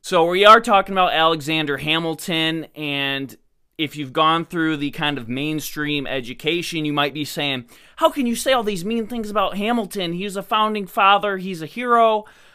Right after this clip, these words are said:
uh, he's one of the greatest Americans ever."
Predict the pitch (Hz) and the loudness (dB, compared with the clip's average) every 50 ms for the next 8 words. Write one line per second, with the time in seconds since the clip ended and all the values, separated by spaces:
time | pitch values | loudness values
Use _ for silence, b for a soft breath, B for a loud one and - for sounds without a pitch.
0 | b b b - 127 143 143 147 143 143 151 139 165 180 165 147 156 151 180 220 | b b b -6 -4 0 2 2 2 0 0 -4 -6 -6 -6 -6 -4 0 2 2
1 | 233 220 196 175 165 170 156 147 143 139 139 135 - - _ _ 135 - 139 143 | 2 2 0 0 0 2 4 4 4 2 0 -2 -4 -8 _ _ -18 -12 -2 2
2 | 180 208 220 233 220 214 - 220 202 196 202 196 196 190 - 208 170 143 160 151 | 4 4 6 4 2 -2 -4 -6 -4 -4 -2 -2 -2 -2 -4 -6 -4 -2 2 2
3 | 175 196 175 196 196 196 190 | 2 4 2 0 -2 -4 -4